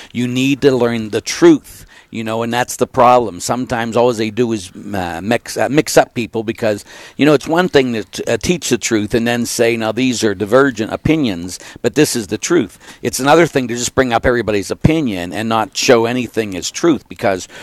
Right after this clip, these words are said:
what a Catholic church is supposed to do first in a Catholic university is to, to instill the revelation, teach revelation. If we're not teaching revelation, the Catholic university should not exist.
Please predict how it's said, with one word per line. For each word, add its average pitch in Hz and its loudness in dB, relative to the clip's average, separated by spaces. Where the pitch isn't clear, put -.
what 127 6
a 123 0
Catholic - 0
church 120 -2
is 104 -6
supposed - -2
to 104 -4
do 101 -2
first 160 2
in 104 -8
a 92 -10
Catholic 107 0
university 107 -4
is 139 0
to, 131 4
to 127 0
instill 160 4
the 135 2
revelation, 131 2
teach - -4
revelation. 135 2
If - -4
we're 147 2
not 170 2
teaching 160 -2
revelation, 117 0
the 127 -2
Catholic 156 0
university 139 2
should 147 2
not 120 0
exist. 143 0